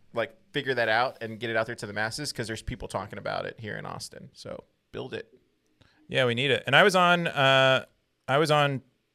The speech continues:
Speaker 2: John Crabtree's podcast, Changing the Tide. Um, and hopefully I didn't dox him right now, and hopefully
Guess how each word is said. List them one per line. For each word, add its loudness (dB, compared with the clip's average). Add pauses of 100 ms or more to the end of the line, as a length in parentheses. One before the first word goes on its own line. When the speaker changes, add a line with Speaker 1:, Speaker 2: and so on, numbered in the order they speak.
(140)
Speaker 2:
John 2
Crabtree's 0
podcast, 0
Changing -6
the -4
Tide. -4 (320)
Um, -6 (760)
and -6
hopefully -4
I 2
didn't -4
dox -6
him -10
right -10
now, -10
and -10
hopefully -10